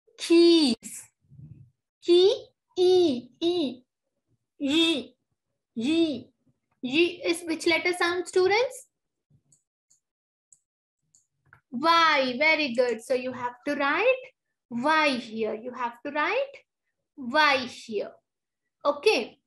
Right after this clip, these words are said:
Now, in the next part, students, you have to write five letter words, five letter words in the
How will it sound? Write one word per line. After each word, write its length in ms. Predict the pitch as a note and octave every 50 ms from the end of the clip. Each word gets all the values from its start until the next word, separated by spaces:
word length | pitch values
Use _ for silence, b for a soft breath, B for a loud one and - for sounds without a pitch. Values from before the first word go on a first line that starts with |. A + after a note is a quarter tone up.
| _ b b b b _
Now, 340 | - A3 A3 G#3+ G#3+ C4+ D4+ G4 A#4+ B4 B4+ - _ _ _ _ -
in 120 | D#4+ E4+ F4
the 80 | G4+
next 420 | G#4 G#4 A4 A#4+ - - - - A4+ G#4+ A4
part, 260 | F4 B3 B3 B3+ A#3+
students, 640 | - - - A#3 A3+ G#3 B3 B3+ C#4+ E4+ F#4+ F#4 -
you 80 | B3 A#3+
have 280 | - - A#3+ A3 A3 A3 _ _ -
to 120 | F4 F#4+ F4+ C#4
write 520 | A#3+ A3 A3 A#3 A#3+ D4 F4 F#4+ F#4+ - b b b b b b _ - -
five 360 | - A#3+ A#3 A#3+ C4+ E4+ F#4+ F#4+ - -
letter 560 | A#3 A#3 A3+ A#3 A#3 - - E4+ F#4 F#4 D4 A3+ - G#3+
words, 760 | A3+ A3+ A#3 A#3 A#3 A3 A3 A#3 C4+ E4+ G#4 G#4 - - - _ _ _ _ _ _ _ _
five 480 | _ - A#3+ A3+ A#3 C4 D#4 G4+ B4 B4+ - - _ _ _ _ _ _ _ _ _ _ _ _ _ _ _ _ _ _ _ _ _ _ _
letter 480 | C4+ C4 C4+ A#3+ A3 A3+ - C4+ D4 F4 G#4+ B4 - - _ _ _ _ _ _
words 1000 | A#3 G3 G3 A3 C4 C4+ B3 A3+ A3 A3 A3 B3 C#4+ F#4 A#4 B4 - - - - _ _ _ _ _ _ _ _ _ _ _ _ _ _ _ _ _ _ _ _ _ _ _ _ _ _ _ _ _ -
in 180 | C#4+ E4 F4+
the 160 | G#4+ - -